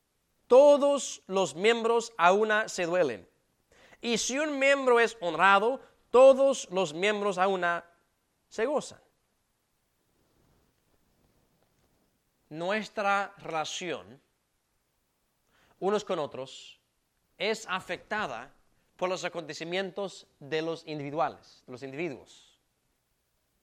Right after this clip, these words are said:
Dice aquí, cuando uno está padeciendo, todos los miembros deben sentir ese dolor. Si uno recibe honra,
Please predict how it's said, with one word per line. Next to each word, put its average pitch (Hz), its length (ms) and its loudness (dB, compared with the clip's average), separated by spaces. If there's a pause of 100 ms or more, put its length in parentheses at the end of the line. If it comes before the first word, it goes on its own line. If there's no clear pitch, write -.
(340)
Dice 220 260 0
aquí, 202 300 0 (160)
cuando 220 320 6
uno 320 80 2
está 247 280 8
padeciendo, 240 840 4 (280)
todos 320 360 8
los 214 160 4
miembros 180 500 2
deben 202 300 6
sentir 175 320 -4
ese 170 160 -6
dolor. 185 420 2 (1080)
Si - 200 0
uno 214 100 4
recibe 214 580 2
honra, 214 720 4